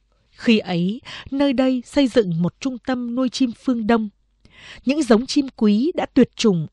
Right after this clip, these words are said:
ở nhiều nước có thể mua được ở đây. Đương nhiên, việc mua bán chim thú quý phải tiến hành bí mật. Người sáng lập trung tâm chim là con trai Hàn Chim có biệt hiệu là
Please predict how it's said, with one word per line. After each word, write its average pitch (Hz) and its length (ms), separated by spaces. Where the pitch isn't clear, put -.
ở 196 200
nhiều 175 240
nước 185 340
có 262 80
thể 277 200
mua 233 260
được 208 240
ở 180 140
đây. 208 320
Đương 196 280
nhiên, 202 220
việc 202 260
mua 254 180
bán 214 220
chim 269 320
thú 220 260
quý 208 340
phải 196 320
tiến 190 160
hành 240 280
bí 170 180
mật. 262 220
Người 247 200
sáng 208 240
lập 277 260
trung 269 200
tâm 269 220
chim 277 380
là 185 420
con 247 200
trai 247 460
Hàn 175 400
Chim 214 300
có 254 120
biệt 254 180
hiệu 214 300
là 180 340